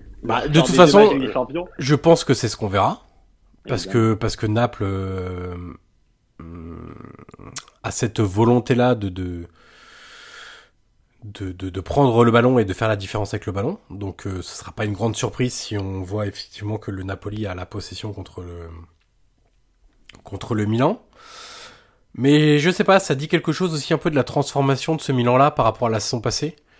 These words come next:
Speaker 1: euh, qui était beaucoup plus proactif, euh, mais ça va avec la confiance aussi, ça marche aussi avec la confiance, je pense. Ou, euh,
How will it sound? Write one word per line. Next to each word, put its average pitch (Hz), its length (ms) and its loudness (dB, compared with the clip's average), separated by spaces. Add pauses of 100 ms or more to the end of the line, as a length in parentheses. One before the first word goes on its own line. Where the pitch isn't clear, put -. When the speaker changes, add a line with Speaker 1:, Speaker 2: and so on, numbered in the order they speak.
(640)
Speaker 1:
euh, 104 260 -4
qui - 160 -6
était 117 180 -4
beaucoup 120 300 -2
plus 135 320 0
proactif, - 1000 -2
euh, 113 440 -6 (640)
mais 117 140 -2
ça 131 160 0
va 117 100 0
avec 120 140 -2
la 131 100 0
confiance 156 460 -2
aussi, 139 180 -8
ça 117 140 -6
marche 107 220 -6
aussi - 140 -6
avec 117 100 -6
la 117 80 -4
confiance, 147 440 -6
je 117 80 -6
pense. 135 440 -8 (1300)
Ou, 143 400 4
euh, 123 640 6